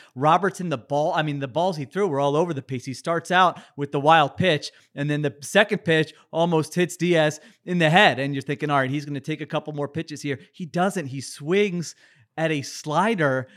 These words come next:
uh, out of the zone there, and it goes to three one, and then it's three one, and you're saying, "All right,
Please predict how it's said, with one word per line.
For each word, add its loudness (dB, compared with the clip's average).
uh, 0
out 6
of -6
the -2
zone 4
there, 0
and -2
it -4
goes 2
to -6
three 0
one, -2
and -6
then -4
it's -6
three 0
one, 0
and -4
you're -6
saying, -6
"All -4
right, -4